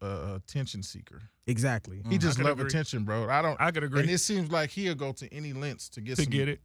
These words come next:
Speaker 4: I,
Speaker 1: to
Speaker 4: I
Speaker 1: get
Speaker 4: can
Speaker 1: it.
Speaker 4: agree with that.
Speaker 3: Yeah.
Speaker 2: And that's why
Speaker 4: I
Speaker 2: you
Speaker 4: can
Speaker 1: And some
Speaker 2: got him
Speaker 1: people like
Speaker 2: outta
Speaker 1: that,
Speaker 2: there.
Speaker 1: and you just gotta know what you're dealing with.
Speaker 4: Yeah,
Speaker 2: Mm-hmm.
Speaker 4: I can agree with that because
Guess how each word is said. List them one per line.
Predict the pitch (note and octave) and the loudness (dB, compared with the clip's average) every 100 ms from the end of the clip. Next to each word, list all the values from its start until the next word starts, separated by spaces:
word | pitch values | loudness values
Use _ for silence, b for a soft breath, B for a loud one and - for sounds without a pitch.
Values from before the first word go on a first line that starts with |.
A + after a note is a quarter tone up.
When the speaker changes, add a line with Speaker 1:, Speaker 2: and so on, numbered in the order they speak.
| D#3+ | -2
Speaker 4:
I, | |
Speaker 1:
to | - - | 0 4
Speaker 4:
I | F#3+ | 4
Speaker 1:
get | |
Speaker 4:
can | A3 | 2
Speaker 1:
it. | |
Speaker 4:
agree | F3+ C3+ | -2 -2
with | C3+ C3+ | -2 -2
that. | - | -2
Speaker 3:
Yeah. | G#2+ | 2
Speaker 2:
And | A2+ | 2
that's | A#2+ - | 2 2
why | A2+ | 4
Speaker 4:
I | |
Speaker 2:
you | - | 6
Speaker 4:
can | - | 6
Speaker 1:
And | |
some | - B3+ | 6 6
Speaker 2:
got | - | 4
him | - | 6
Speaker 1:
people | A3+ | 6
like | B3 A3 | 6 6
Speaker 2:
outta | |
Speaker 1:
that, | G#3 | 6
Speaker 2:
there. | G3+ | 6
Speaker 1:
and | F#3 | 4
you | G3 | 2
just | F#3 | 4
gotta | E3 E3+ | 4 4
know | E3 E3+ | 4 2
what | D#3 | 2
you're | D#3 | 2
dealing | F3+ F3+ A#2 | 2 2 0
with. | F2+ D#2 - | -2 -2 6
Speaker 4:
Yeah, | D3+ | 8
Speaker 2:
Mm-hmm. | C#3+ C#3+ - | 8 6 4
Speaker 4:
I | E3+ | 2
can | B3 F#3 | 2 0
agree | D3+ D#3+ | 0 0
with | D3 | 2
that | D3+ D3 | 0 0
because | C#3 - D3+ D3 C#3+ - | -2 0 0 2 0 -2